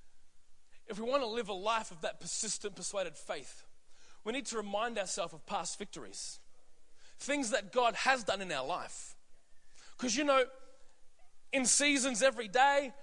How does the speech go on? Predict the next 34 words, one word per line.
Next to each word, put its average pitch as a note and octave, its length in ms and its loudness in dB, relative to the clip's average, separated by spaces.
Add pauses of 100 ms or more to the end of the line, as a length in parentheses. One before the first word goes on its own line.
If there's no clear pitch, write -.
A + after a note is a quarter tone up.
(160)
m-, A3+ 380 -8
maybe B3+ 220 6
every A#3 160 4
day, C4 280 6
every, A3+ 200 -2 (160)
there's C#4 160 6
gonna C#4 120 0
be B3 100 -2
things C4+ 320 0
that - 140 -2
come B3+ 260 0
up A3+ 220 2
where A3 200 0
we A#3 100 -4
need A#3 140 -4
to - 100 0
activate A3+ 380 -2
our A3+ 100 0
faith. - 480 -6 (1600)
And C#4 120 2
it's C4+ 120 0
gonna D4 360 4
feel D#4 560 2
like, A#3 220 0 (100)
eh, G3 220 -6 (300)
like A#3 180 2
we're A3 140 2
unbalanced. F#3+ 800 -4 (1800)
And B3+ 80 -4
I B3+ 40 0
tell D4 200 4
you D4 100 2
what, - 380 -2
to, B3+ 200 2